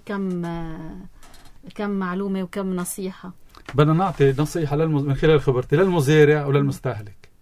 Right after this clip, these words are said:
Speaker 1: مهم.
Speaker 2: المزارع في فترة تحريم على ال-، ال-، المبيد، الأسمدة كمان في عندها، آه، طاقة الأرض لتستثمرها. يعني لما، لما أنا عم حط مخصبات بالتربة،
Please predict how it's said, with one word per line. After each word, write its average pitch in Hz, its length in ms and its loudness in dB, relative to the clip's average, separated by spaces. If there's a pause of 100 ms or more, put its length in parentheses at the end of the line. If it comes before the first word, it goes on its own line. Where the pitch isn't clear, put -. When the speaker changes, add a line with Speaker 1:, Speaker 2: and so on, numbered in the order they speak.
(140)
Speaker 1:
مهم. 185 220 -10 (560)
Speaker 2:
المزارع 143 760 2
في 156 160 -4
فترة 143 360 -2
تحريم 123 460 -2 (120)
على 117 160 -10
ال-، 113 120 -14 (880)
ال-، 151 140 -16 (500)
المبيد، 120 420 2 (600)
الأسمدة 123 720 -2 (160)
كمان 143 260 2
في 139 160 -2
عندها، 131 640 -2 (340)
آه، 110 500 -10 (100)
طاقة 175 280 2
الأرض 135 320 -4
لتستثمرها. 117 760 -10
يعني 131 200 0
لما، 127 240 -2
لما 135 260 0
أنا 151 80 2
عم 135 100 -2
حط - 220 -4
مخصبات 143 580 -2
بالتربة، 123 480 -2